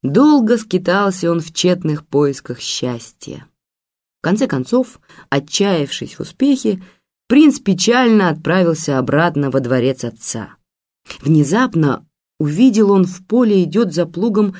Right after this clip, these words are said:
землепашец и весело распевает. «Если и этот человек несчастлив, то, значит, счастья на земле нет», решил принц. Он подошел к нему.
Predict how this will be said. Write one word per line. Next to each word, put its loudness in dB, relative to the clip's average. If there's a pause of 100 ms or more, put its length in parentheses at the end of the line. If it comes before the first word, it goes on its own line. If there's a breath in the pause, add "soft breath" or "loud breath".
(140 loud breath)
землепашец -2 (140)
и -2
весело 0
распевает. -6 (760)
«Если 0
и 0
этот 0
человек 0
несчастлив, -6 (420 loud breath)
то, 2
значит, 0
счастья -2
на -2
земле -2
нет», 0
решил -8
принц. -12 (680)
Он 2
подошел -2
к -18
нему. -12